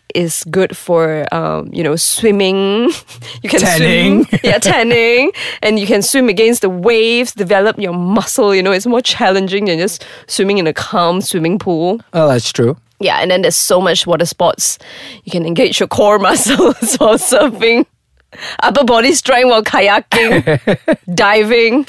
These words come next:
Speaker 2: You can have much more fun in the sea.
Speaker 1: Yeah.
Speaker 2: Uh,
Speaker 1: So
Speaker 2: with
Speaker 1: we
Speaker 2: all the, with all the other stuff composed by around the sea.
Speaker 1: True.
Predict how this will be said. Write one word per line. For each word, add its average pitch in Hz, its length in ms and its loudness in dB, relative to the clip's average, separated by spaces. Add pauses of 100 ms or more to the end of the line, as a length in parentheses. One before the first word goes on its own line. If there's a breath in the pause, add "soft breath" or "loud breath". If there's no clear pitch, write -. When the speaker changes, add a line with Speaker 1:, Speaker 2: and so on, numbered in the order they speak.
(140 loud breath)
Speaker 2:
You 196 100 0
can 196 120 2
have 175 220 2
much 151 380 0
more 143 340 2
fun 139 460 0
in 120 160 -2
the 107 80 -2
sea. 85 580 -4
Speaker 1:
Yeah. 180 240 -4 (400)
Speaker 2:
Uh, 123 220 -14
Speaker 1:
So 120 120 -2
Speaker 2:
with 131 100 0
Speaker 1:
we 190 100 0
Speaker 2:
all 165 280 4
the, 143 280 2 (240 loud breath)
with 135 140 2
all 170 160 4
the 143 180 2 (260 loud breath)
other 170 220 2
stuff 143 480 -2 (560 soft breath)
composed 151 720 2
by 117 400 2
around 123 400 2
the 107 80 0
sea. 90 480 -8 (560)
Speaker 1:
True. 175 500 -2